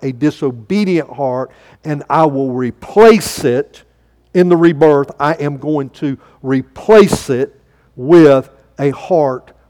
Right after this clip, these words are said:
of flesh that loves, obeys,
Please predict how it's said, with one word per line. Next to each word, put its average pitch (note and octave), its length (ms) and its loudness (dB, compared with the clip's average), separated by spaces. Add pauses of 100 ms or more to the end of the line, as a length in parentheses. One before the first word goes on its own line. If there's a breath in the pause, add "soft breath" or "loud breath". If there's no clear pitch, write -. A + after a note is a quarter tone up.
(120)
of C#3 100 -10
flesh C3+ 760 0 (1120)
that C3+ 200 -6
loves, C#3+ 760 -2 (200)
obeys, C3 920 -2